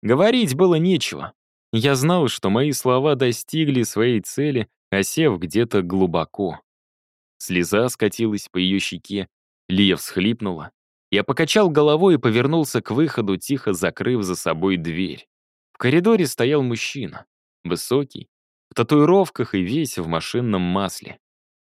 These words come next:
Он смерил меня взглядом, но позволил пройти, едва заметно кивнув и давая понять, что всё слышал. «Я позабочусь о Лии». Он сделал паузу. «Не знаю, кто ты, чёрт возьми, такой, но точно знаю.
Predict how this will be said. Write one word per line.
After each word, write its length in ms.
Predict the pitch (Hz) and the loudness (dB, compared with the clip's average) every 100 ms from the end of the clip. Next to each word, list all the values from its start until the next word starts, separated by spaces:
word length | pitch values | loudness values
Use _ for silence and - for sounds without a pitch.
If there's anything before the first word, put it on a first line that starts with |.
| _ _ _ | _ _ _
Он 140 | 120 117 | -2 0
смерил 420 | 170 208 190 151 | 2 4 4 4
меня 260 | 143 165 | 2 2
взглядом, 600 | 147 123 139 180 160 104 | 0 0 0 2 2 2
но 120 | 104 101 | 0 0
позволил 560 | 101 98 135 170 147 | 0 -2 0 2 2
пройти, 600 | 123 131 131 - 180 165 - _ _ | 2 -2 -2 -4 -6 -6 -8 _ _
едва 340 | - 147 131 180 | 0 2 4 2
заметно 480 | 156 170 185 165 139 | 4 4 2 0 0
кивнув 520 | 143 127 151 170 - | 0 2 2 0 0
и 100 | 113 | 2
давая 380 | 98 95 139 127 | 2 2 2 2
понять, 460 | 110 101 127 131 | 0 0 0 0
что 220 | - 92 85 | -2 -6 -8
всё 240 | - 107 | -4 -4
слышал. 600 | - 92 113 101 - - _ _ _ _ _ _ _ - | -2 -2 -2 -4 -10 -18 _ _ _ _ _ _ _ -4
«Я 220 | 90 87 | 0 0
позабочусь 800 | 92 92 95 87 117 110 87 - | 0 0 0 2 0 0 -6 -4
о 60 | 80 | -4
Лии». 400 | 82 78 78 _ _ _ _ - | -4 -8 -12 _ _ _ _ -4
Он 140 | 90 | -2
сделал 460 | 85 78 87 85 90 | -2 0 0 0 -2
паузу. 580 | - 82 76 78 - - _ _ _ _ | -4 -6 -8 -14 -20 -20 _ _ _ _
«Не 180 | - 82 | -6 -4
знаю, 360 | 80 101 107 95 | 0 2 2 2
кто 280 | - 139 | 2 0
ты, 100 | 139 | 2
чёрт 320 | 110 110 95 - | 0 2 0 0
возьми, 340 | 90 80 87 | -4 -2 -4
такой, 360 | 87 82 123 110 | -4 -2 0 2
но 140 | 90 | 0
точно 440 | - 110 - 98 | 2 0 2 -2
знаю. 460 | 87 95 98 71 | -2 -2 -2 -4